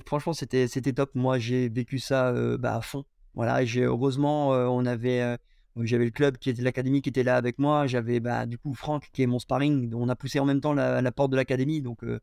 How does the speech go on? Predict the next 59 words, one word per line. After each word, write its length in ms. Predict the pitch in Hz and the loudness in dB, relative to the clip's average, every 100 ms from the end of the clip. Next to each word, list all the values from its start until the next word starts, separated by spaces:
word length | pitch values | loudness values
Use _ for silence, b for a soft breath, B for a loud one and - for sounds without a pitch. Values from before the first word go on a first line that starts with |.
| _ | _
on 140 | 131 | -4
se, 320 | 120 127 123 123 | -2 2 2 0
on 80 | 127 | -2
se 120 | 143 | -2
pousse 360 | 120 175 - - | 0 -4 -4 -8
tous 120 | - | 0
les 100 | 147 | 0
deux 200 | 143 160 | 4 2
ensemble 540 | 156 147 156 160 135 127 | 2 0 2 2 2 0
depuis 240 | 123 131 | -2 -2
le 60 | 123 | -2
début. 320 | 131 175 175 - _ - | 0 0 -4 -12 _ -18
Puis 100 | - | -4
on 100 | 113 | -4
se 80 | 107 | -2
retrouve 260 | 127 131 120 | -6 -2 -2
ensemble 320 | 117 127 120 | -2 -2 -2
en 60 | 110 | -4
finale. 440 | - 135 143 120 | -2 0 0 -2
Enfin, 120 | - 104 | -8 -10
je 80 | |
veux 60 | 110 | -6
dire, 220 | 117 117 | -4 -4
euh, 140 | 113 - | -4 -4
moi, 160 | 120 | 0
j'avais 200 | 123 123 | 0 2
la 100 | 127 | 0
chance 240 | 123 143 131 | 0 0 0
d'avoir 220 | 120 127 | 2 2
ma 100 | 120 | 0
famille 240 | 120 127 127 | 0 -2 -2
qui 80 | |
était 120 | 123 120 | -4 -4
là 120 | 120 | -2
dans 80 | 120 | -2
les 80 | |
gradins. 320 | 117 127 156 143 b b | -2 0 0 -2 b b
J'avais 160 | - 117 | -4 0
ma 140 | 120 | 0
femme 200 | 113 123 | 0 0
et 40 | 123 | 2
mes 180 | 123 117 | 0 0
enfants 240 | 117 131 | -2 -4
qui 80 | 120 | -4
étaient 140 | 131 | 0
là. 160 | 139 147 | 2 2
J'avais 180 | 117 107 | 0 -4
des 120 | 113 | -6
potes 260 | - 156 | -2 -4
qui 80 | - | -2
étaient 140 | 131 127 | -4 -2
là 100 | 123 | -2
aussi. 400 | 117 - 170 139 | -4 -2 -2 -2
Alan 240 | 127 160 151 | 0 0 0
qui 100 | 135 | -4
est 40 | |
passé, 380 | 131 - 190 165 | -6 0 2 2
hop, 120 | 220 | 0
salut ! 400 | - 262 339 269 | -2 0 2 2